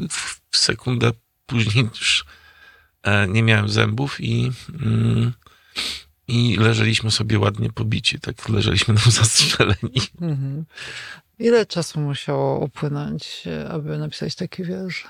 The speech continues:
Speaker 2: od tego zdarzenia? To jest też to pytanie,
Speaker 1: Wiesz
Speaker 2: które
Speaker 1: co,
Speaker 2: jakoś
Speaker 1: paradoksalnie,
Speaker 2: Aha.
Speaker 1: paradoksalnie, e, to było tak, e, dziwne.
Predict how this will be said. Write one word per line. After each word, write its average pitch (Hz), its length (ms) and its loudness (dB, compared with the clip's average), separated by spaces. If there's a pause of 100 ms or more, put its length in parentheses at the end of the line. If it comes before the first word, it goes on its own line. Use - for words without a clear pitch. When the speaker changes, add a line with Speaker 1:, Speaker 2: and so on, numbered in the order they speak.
(160)
Speaker 2:
od 190 160 -10
tego 160 240 0
zdarzenia? 160 600 -2
To 220 120 0
jest 214 140 0
też 214 140 0
to 214 100 2
pytanie, 190 400 0
Speaker 1:
Wiesz 175 80 -4
Speaker 2:
które 185 160 4
Speaker 1:
co, 185 40 6
Speaker 2:
jakoś 175 200 6
Speaker 1:
paradoksalnie, 156 800 0
Speaker 2:
Aha. - 140 -16
Speaker 1:
paradoksalnie, 143 1080 2
e, 123 220 0 (300)
to 117 100 -4
było 117 300 2 (180)
tak, 165 220 4 (520)
e, - 80 -4 (240)
dziwne. 98 760 0